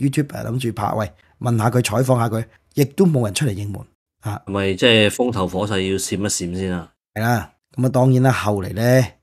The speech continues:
Speaker 1: 最搞笑啊，畀人哋不斷狂轟之後，店家佢喊喎，話：「我哋先受害者啊！」嚇？
Speaker 2: 你做咗咩令到你畀人狂轟先？
Speaker 1: 哦。
Speaker 2: 受害者喎，真係啊！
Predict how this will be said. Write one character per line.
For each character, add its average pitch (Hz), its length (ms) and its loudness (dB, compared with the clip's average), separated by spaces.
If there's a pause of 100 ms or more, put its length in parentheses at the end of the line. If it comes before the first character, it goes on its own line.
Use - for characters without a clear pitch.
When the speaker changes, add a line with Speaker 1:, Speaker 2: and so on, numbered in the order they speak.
(160)
Speaker 1:
最 135 200 6
搞 127 280 4
笑 135 180 4
啊， 123 100 4 (120)
畀 156 120 6
人 135 140 4
哋 139 300 6 (340)
不 170 80 2 (160)
斷 131 160 2
狂 98 260 -4
轟 147 180 4
之 143 80 4
後， 143 60 6
店 139 200 2
家 160 160 10
佢 143 100 6
喊 127 340 6
喎， 127 260 4 (260)
話： 180 100 8
「我 196 260 10
哋 214 100 10
先 233 140 8
受 196 160 10
害 196 140 12
者 208 140 10 (100)
啊！」 180 320 10 (240)
嚇？ 117 440 2 (300)
Speaker 2:
你 127 100 8
做 104 240 2
咗 107 160 6
咩 120 320 6
令 98 180 0
到 104 120 4
你 104 220 4
畀 95 100 -4
人 104 120 2
狂 87 240 -6
轟 104 240 0
先？ 104 640 2
Speaker 1:
哦。 82 40 -12 (340)
Speaker 2:
受 87 260 -2
害 90 280 -2
者 - 140 -8
喎， 92 540 -4
真 95 160 -4
係 90 100 -4
啊！ 95 200 -8